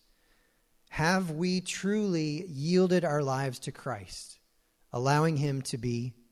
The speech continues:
king? Yielding my life to the Spirit each day.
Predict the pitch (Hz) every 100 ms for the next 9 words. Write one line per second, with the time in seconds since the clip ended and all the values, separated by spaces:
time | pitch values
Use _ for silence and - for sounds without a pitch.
0 | _ - 160 113 95 - _ _ _ _
1 | _ _ _ _ _ _ _ _ _ _
2 | _ _ _ _ _ _ _ _ _ 143
3 | 160 196 196 180 160 151 147 147 - -
4 | 151 127 - - 139 117 131 120 - 127
5 | 104 95